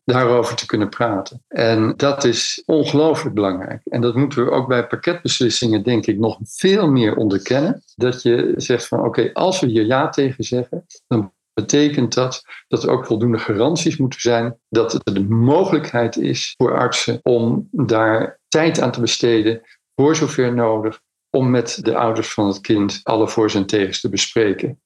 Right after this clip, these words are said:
En als we die garantie niet kunnen geven, dan kunnen we er misschien maar beter helemaal niet aan beginnen. Het is een beetje een kwestie van, van wie A zegt, moet ook B zeggen, vind ik. Dit moet je echt, echt scherp op het netvlies hebben. En dat is misschien op dit moment, hè, als er pakketbeslissingen worden genomen, nog niet altijd het geval.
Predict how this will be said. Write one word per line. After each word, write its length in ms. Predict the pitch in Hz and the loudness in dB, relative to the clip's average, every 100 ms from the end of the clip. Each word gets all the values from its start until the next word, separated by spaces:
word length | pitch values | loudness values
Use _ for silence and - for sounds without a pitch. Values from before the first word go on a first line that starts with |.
| _ | _
En 160 | - 117 | -2 0
als 180 | 131 - | 0 0
we 60 | |
die 180 | 117 156 | 2 2
garantie 460 | 143 127 127 - 120 | 2 2 2 0 2
niet 280 | 131 170 165 | 2 2 0
kunnen 260 | 135 104 | 0 0
geven, 560 | - 127 151 156 254 - - | -2 0 0 0 -4 -4 -2
dan 160 | 135 127 | 0 2
kunnen 220 | 170 156 | 2 2
we 60 | |
er 120 | 151 156 | 2 2
misschien 260 | 156 160 | 2 2
maar 140 | 147 139 | 0 2
beter 260 | 143 139 | 2 2
helemaal 260 | 123 147 135 | 0 0 0
niet 200 | 127 131 | 0 0
aan 80 | 120 | -2
beginnen. 480 | - 180 101 - - | 0 0 -2 -6 -6
Het 180 | 151 151 | -4 -2
is 120 | 123 | 0
een 80 | 131 | 2
beetje 280 | 139 151 147 | 2 2 0
een 60 | |
kwestie 420 | 147 143 - 147 | 0 -2 0 -2
van, 400 | - 135 127 143 - | 0 0 0 -2 -2
van 280 | 127 123 139 | -2 -2 0
wie 240 | 127 131 | 0 0
A 180 | 135 135 | 0 0
zegt, 260 | 131 127 - | -2 -2 0
moet 220 | 120 127 | 0 0
ook 160 | 110 | 0
B 60 | 120 160 | 2 2
zeggen, 380 | 113 - - - | 2 -4 -8 -10
vind 260 | - - - | -8 -8 -6
ik. 140 | - - | -8 0
Dit 180 | 160 180 | 0 2
moet 200 | 151 151 | 0 2
je 140 | - | 0
echt, 440 | - 180 - - - | 0 0 0 -8 -4
echt 300 | - 160 - | -2 -2 -2
scherp 360 | - 175 165 170 | 0 2 2 2
op 100 | 143 | 0
het 100 | 131 | 2
netvlies 440 | 139 139 135 123 | 0 0 -2 0
hebben. 500 | 127 120 - 135 165 | 0 0 -2 -4 -4
En 140 | - 117 | -2 -2
dat 160 | 113 | 0
is 120 | 120 - | -2 0
misschien 340 | 117 - 117 | -2 0 0
op 80 | 104 | 0
dit 140 | 135 | 0
moment, 480 | 120 120 127 147 151 | 0 2 2 0 -2
hè, 160 | - 147 | -2 0
als 240 | - 107 | 0 0
er 100 | 110 | -2
pakketbeslissingen 800 | - 117 135 131 123 131 - 117 | -2 -2 -2 -2 -2 -2 -2 0
worden 200 | 110 117 | 2 0
genomen, 460 | - 110 107 104 101 | -2 0 2 2 0
nog 160 | - 120 | -2 0
niet 200 | 120 110 | 0 0
altijd 340 | 107 - 98 | -4 -2 -4
het 140 | - - | -2 -6
geval. 380 | - - 131 | -8 -8 -10